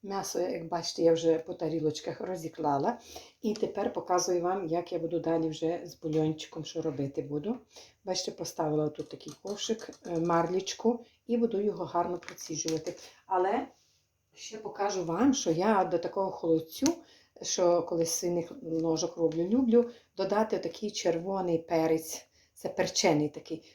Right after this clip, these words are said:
Трошечки, трошечки, небагато. Зараз буду закидувати. У мене десь тут так рідини, ну, десь літр з половиною цієї рідини. Отак, зараз покажу вам, скільки я.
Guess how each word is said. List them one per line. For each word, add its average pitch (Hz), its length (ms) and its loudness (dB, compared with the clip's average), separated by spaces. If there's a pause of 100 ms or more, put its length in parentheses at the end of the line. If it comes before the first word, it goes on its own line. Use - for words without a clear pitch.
(120)
Трошечки, 226 760 4
трошечки, - 560 -4
небагато. 156 680 2
Зараз 160 340 -4
буду 160 340 0 (640)
закидувати. 190 680 -4
У 202 40 2
мене 226 200 10
десь 220 180 2
тут 214 180 -2
так - 180 -4
рідини, 202 500 2 (460)
ну, 269 480 6 (120)
десь - 360 -4 (760)
літр 220 340 0
з - 80 -6
половиною 151 680 4 (580)
цієї 139 360 -4
рідини. 143 360 -2 (760)
Отак, 156 380 -10
зараз 156 360 -8
покажу - 440 -14
вам, 147 140 -6
скільки - 440 -6
я. 151 240 -6